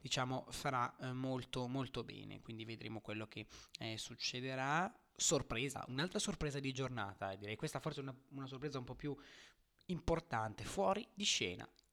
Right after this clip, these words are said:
Isner battuto da Brandon Nakashima, attenzione a Nakashima perché sappiamo che lo swing, eh,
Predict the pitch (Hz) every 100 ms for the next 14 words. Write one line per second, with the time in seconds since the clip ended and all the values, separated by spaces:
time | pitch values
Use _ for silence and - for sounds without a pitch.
0 | - 202 151 147 131 127 139 - 208 180
1 | 151 139 120 175 220 208 214 214 - -
2 | - - 123 135 143 - - 139 127 120
3 | - - 127 123 - 143 139 135 131 131
4 | 123 131 - 143 131 123 135 117 - 135
5 | 127 - - - - 135 - 143 135 127
6 | 135 117 139 135 131 120